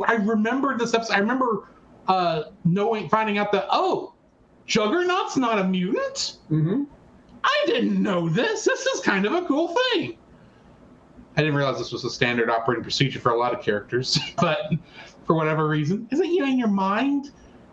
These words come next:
Speaker 1: X-Men, and especially as a kid,
Speaker 2: Yeah.
Speaker 1: X-Men and the rest of the Marvel stable, those are different properties.
Speaker 2: Yeah.
Speaker 1: You don't think about it all being part of one universe,
Speaker 2: Yeah.
Speaker 1: even though all these other characters keep sh-,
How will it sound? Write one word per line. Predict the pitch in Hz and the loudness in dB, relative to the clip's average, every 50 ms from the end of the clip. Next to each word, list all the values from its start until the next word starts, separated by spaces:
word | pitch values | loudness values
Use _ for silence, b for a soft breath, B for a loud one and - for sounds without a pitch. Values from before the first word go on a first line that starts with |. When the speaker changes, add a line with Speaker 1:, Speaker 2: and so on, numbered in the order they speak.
| - - - - - - - - | -20 -20 -20 -20 -20 -8 -2 0
Speaker 1:
X-Men, | 214 262 254 - - 311 330 330 330 339 339 339 - - | 0 0 0 0 0 0 2 2 2 0 0 -2 0 0
and | 202 208 202 196 196 196 202 - | 0 0 2 0 -2 -2 -2 -2
especially | 202 196 - 254 247 254 220 | 0 0 0 0 0 0 0
as | 165 | 0
a | 135 | 0
kid, | - - 170 214 262 254 - - | 0 0 0 0 -2 -4 -6 -2
Speaker 2:
Yeah. | - 170 165 - - - | -2 0 0 0 0 0
Speaker 1:
X-Men | 285 294 294 - 311 330 320 311 | 0 0 0 0 0 0 0 0
and | 226 185 175 175 | 0 0 0 2
the | 165 156 | 2 2
rest | 160 196 240 - - - | 2 0 0 0 0 0
of | 359 349 | 0 0
the | 339 | 0
Marvel | 330 330 330 359 339 330 320 | 0 0 0 0 0 -2 -2
stable, | - - 339 339 349 359 370 370 370 349 - - - - - - - - - - - - | -2 0 0 0 2 0 0 0 -2 -4 -6 -10 -18 -20 -20 -20 -20 -20 -20 -16 -10 -8
those | 113 113 - | -6 -4 0
are | - | 0
different | 123 - - 160 147 - | 2 2 2 0 0 2
properties. | 160 147 147 143 135 127 123 120 - - - - - | 2 2 2 2 0 0 0 -2 -6 -10 -14 -6 -2
Speaker 2:
Yeah. | 143 147 135 127 - - - - | 0 0 0 0 -4 -8 -6 -2
Speaker 1:
You | - 220 | 0 0
don't | 214 196 - | 0 2 0
think | 190 185 180 | 0 2 2
about | 196 175 160 | 2 2 0
it | 160 | 0
all | 156 151 156 | 0 0 0
being | 147 160 156 156 | 0 0 0 0
part | 143 170 165 160 | 0 0 0 2
of | 160 160 | 2 0
one | 170 165 | 0 2
universe, | 175 185 185 165 135 135 139 143 - - - - | 0 0 0 2 2 0 0 0 -2 -6 -4 -2
Speaker 2:
Yeah. | 214 254 202 170 | 0 0 2 2
Speaker 1:
even | 196 196 190 | 2 2 2
though | 196 185 175 | 0 0 2
all | 165 185 202 | 2 2 2
these | 208 208 196 | 0 0 0
other | 202 196 196 185 | 0 0 0 0
characters | 208 208 214 208 190 170 147 - | 0 0 0 0 -2 -2 -2 -2
keep | 180 175 127 | -2 -2 -2
sh-, | - - | -4 -8